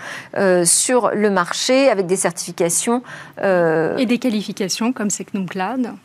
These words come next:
Speaker 1: Et des qualifications qui prennent en compte ce règlement européen, donc,
Speaker 2: Oui.
Speaker 1: euh, dont on parlait. Alors, quel est l'objectif de cette facturation électronique ? Déjà, pa-,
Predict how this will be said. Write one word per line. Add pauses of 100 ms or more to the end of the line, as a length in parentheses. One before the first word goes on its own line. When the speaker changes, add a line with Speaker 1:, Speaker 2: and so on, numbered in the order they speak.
Speaker 1:
Et
des
qualifications
qui
prennent
en
compte
ce
règlement
européen,
donc,
Speaker 2:
Oui. (460)
Speaker 1:
euh,
dont
on
parlait.
Alors,
quel
est
l'objectif
de
cette
facturation
électronique ?
Déjà, (200)
pa-,